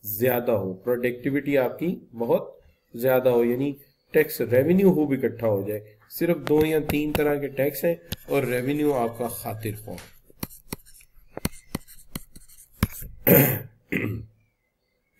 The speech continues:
पांचवी चीज के बाद छठा ये आ जाता है canon of velocity।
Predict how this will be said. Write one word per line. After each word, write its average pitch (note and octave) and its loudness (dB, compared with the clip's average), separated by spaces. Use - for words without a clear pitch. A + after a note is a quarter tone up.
पांचवी F#3+ 6
चीज F3 2
के D3+ 0
बाद B2+ 2
छठा D3+ -2
ये B2 2
आ G#2 -2
जाता G#2+ -8
है C3+ -6
canon B2 0
of C#3+ -6
velocity। G2 -10